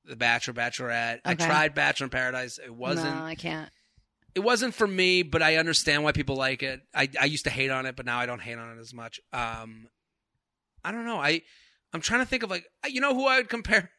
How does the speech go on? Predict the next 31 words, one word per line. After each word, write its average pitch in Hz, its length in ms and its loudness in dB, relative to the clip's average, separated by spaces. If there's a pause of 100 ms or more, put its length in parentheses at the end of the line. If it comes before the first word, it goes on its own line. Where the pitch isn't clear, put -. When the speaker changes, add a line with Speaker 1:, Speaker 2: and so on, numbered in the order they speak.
(440)
Speaker 1:
<laughs> - 500 -20
Tom 185 300 -2
Brady 185 340 2
to? 185 220 -2 (500)
Um, 156 600 2 (140)
Wells. 151 680 2 (360)
Speaker 2:
<laughs> 381 40 0 (1000)
Oh, 277 300 4
Speaker 1:
Do - 80 -4
you - 80 6
know - 120 6
Speaker 2:
yeah, 240 80 0
Speaker 1:
Wells? 247 320 6
Speaker 2:
he's - 140 -2
engaged - 840 2
to 370 260 6
Sarah 370 320 4
Hyland. 320 400 0
Speaker 1:
He's 165 480 2
Sarah 175 320 4
Hyland. 143 480 2
Speaker 2:
Oh, 359 360 6
my 185 100 -4
God. 233 300 4
Speaker 1:
So 185 300 4
Wells 220 680 4 (140)
is 175 160 6
a 190 100 2
guy 151 400 6
who 151 140 2
was 143 180 2